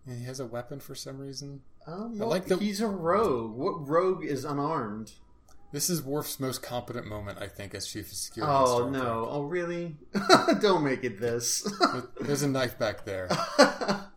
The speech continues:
Speaker 2: Um, I kind of
Speaker 1: So.
Speaker 2: expected that thing he's carrying to also be, like, considered a weapon, but I didn't realize that he was bringing the part aboard. I thought they were gonna go on his ship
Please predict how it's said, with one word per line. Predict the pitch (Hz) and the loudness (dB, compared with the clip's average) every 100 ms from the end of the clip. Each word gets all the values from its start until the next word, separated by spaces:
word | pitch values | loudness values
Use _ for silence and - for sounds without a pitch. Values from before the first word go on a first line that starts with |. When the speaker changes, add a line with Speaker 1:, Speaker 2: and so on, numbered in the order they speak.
| - - - - - - - - - - | -14 -14 -14 -18 -18 -18 -20 -20 -10 0
Speaker 2:
Um, | 143 135 | 2 2
I | 156 | 0
kind | 160 185 202 | 0 4 6
of | 240 | 6
Speaker 1:
So. | 156 | 2
Speaker 2:
expected | - 120 151 147 151 139 | -2 2 2 2 0 2
that | 135 - | 2 2
thing | 151 151 | -2 -2
he's | 160 - | -2 2
carrying | 165 160 175 156 | 4 4 2 0
to | 135 | 0
also | 127 143 156 | 2 2 0
be, | 147 165 | -2 0
like, | 156 147 147 | 2 2 2
considered | 170 160 170 170 170 | -2 -2 0 0 2
a | |
weapon, | 165 175 175 202 202 196 - - - - - | 2 2 2 0 0 -4 -12 -18 -20 -20 -16
but | 120 139 | -2 2
I | 131 | 4
didn't | 135 156 147 135 | 4 0 0 0
realize | 127 139 135 127 127 120 - | 2 2 4 4 4 0 -4
that | 123 120 | 0 0
he | 135 143 | 0 0
was | 131 120 | 0 -2
bringing | 117 160 165 156 | 0 2 2 2
the | 139 | 0
part | 135 143 131 | 0 2 4
aboard. | 127 110 131 127 107 101 | 2 0 0 2 0 -2
I | 107 | -4
thought | 139 127 | -4 -4
they | |
were | 123 | -2
gonna | 123 120 | -2 -2
go | 113 120 | 0 0
on | 113 | 0
his | 113 120 | -4 -6
ship | - 110 107 - | -6 -6 -6 -8